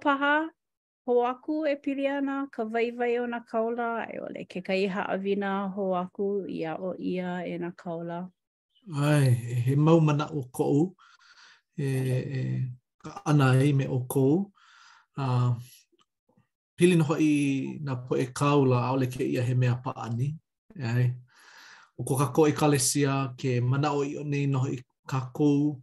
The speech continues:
Speaker 2: i, i ke Akua, i kāna keiki o Iesu Kristo, a me ka ʻuhane hema lele a ke manaʻo i, iʻo nei nō hoʻi ma kākou. Aia nō ke kaula,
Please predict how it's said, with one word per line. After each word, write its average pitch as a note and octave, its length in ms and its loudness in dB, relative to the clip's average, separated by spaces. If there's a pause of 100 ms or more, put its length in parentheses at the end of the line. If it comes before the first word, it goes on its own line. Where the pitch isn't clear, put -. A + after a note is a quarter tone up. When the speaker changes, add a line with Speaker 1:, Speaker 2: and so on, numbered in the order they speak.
(640)
Speaker 2:
i, C#3+ 360 0
i - 20 -4
ke B2+ 220 2
Akua, D3 640 2
i C#3+ 100 -8
kāna B2+ 340 0
keiki C#3 540 0
o B2+ 100 -2
Iesu B2 320 -4
Kristo, C3+ 320 -4
a C3 120 0
me A#2+ 160 4
ka B2+ 120 -2
ʻuhane C3 320 2
hema B2+ 180 2
lele B2 280 4
a A#2 240 -6
ke A#2+ 220 2
manaʻo C3+ 400 2
i, D3 60 -4 (540)
iʻo D3+ 160 8
nei C#3 140 8
nō B2+ 160 8
hoʻi C3+ 120 2
ma B2+ 180 6 (180)
kākou. C#3+ 600 2 (1120)
Aia C#3+ 240 2
nō C#3+ 200 2 (1160)
ke B2+ 160 -8
kaula, D3 540 2